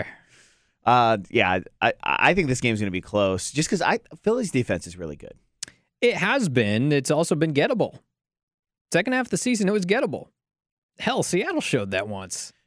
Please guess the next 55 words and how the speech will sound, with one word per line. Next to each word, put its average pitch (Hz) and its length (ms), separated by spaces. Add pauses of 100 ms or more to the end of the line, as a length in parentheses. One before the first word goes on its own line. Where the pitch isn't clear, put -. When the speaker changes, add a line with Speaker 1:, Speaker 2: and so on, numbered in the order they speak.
Speaker 2:
Yeah, 131 140
and, 131 100
and 131 140
Speaker 1:
Um, 127 60
Speaker 2:
they 139 100
had 147 100
the 143 60
Speaker 1:
especially 185 340
in 135 60
the 120 60
secondary. 98 600
On 139 280
the 135 60
D 175 160
line, 160 420
they're 107 180
very 98 260
good, 92 220
obviously. 107 240
Speaker 2:
fewest 156 180
first 147 220
downs 127 240
in 120 80
the 113 80
N 107 80
F 101 120
L, 98 200
too, 92 300
for 90 380 (120)
Eagles 92 280
offense 92 440
since, - 520 (200)
um, 80 500
Wentz 92 240
went 85 140
down. 71 220 (100)
Speaker 1:
Right. 135 340 (1040)
You 117 120
know, 104 160
they're 123 200
gonna 147 160
have 147 140
to 123 100
run 117 160
the 107 60
football 107 380
very, 107 440
very 98 280
well 90 300
to 98 80
give 98 160
themselves 95 380
a 95 40
chance 98 340
here. - 260